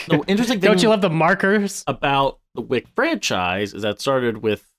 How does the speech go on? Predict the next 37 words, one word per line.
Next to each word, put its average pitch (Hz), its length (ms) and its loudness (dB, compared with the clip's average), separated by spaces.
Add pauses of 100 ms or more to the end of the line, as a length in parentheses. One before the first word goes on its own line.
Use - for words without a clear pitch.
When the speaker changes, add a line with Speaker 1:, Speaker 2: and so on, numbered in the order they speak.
(200)
Speaker 1:
a - 80 -8
spec 294 320 -2
script - 500 -6
by 92 300 -4 (400)
this - 180 -8
guy, 98 260 -4 (120)
Derek 101 340 -6
Kolstad, 80 540 -6
who's 87 180 -12 (260)
been 98 140 -6
involved 92 300 -4
with 101 80 -8
the 127 80 -2
whole 131 240 -2
thing 95 440 -4 (240)
since 120 100 -10
the 170 40 -6
beginning. 127 540 -2 (320)
Um, 120 260 2
and 135 140 0
he 139 100 2
originally 135 560 0
envisioned 123 760 -2 (340)
John 123 260 0
Wick 180 480 2
as 135 160 -2
kinda 135 180 0
like 131 140 0
an 120 140 -2
old 175 260 4
man 147 680 0 (680)
action 160 320 -2
movie, 82 220 -8
almost 156 260 0
like 139 140 0
a 104 160 0
Taken, 101 640 -4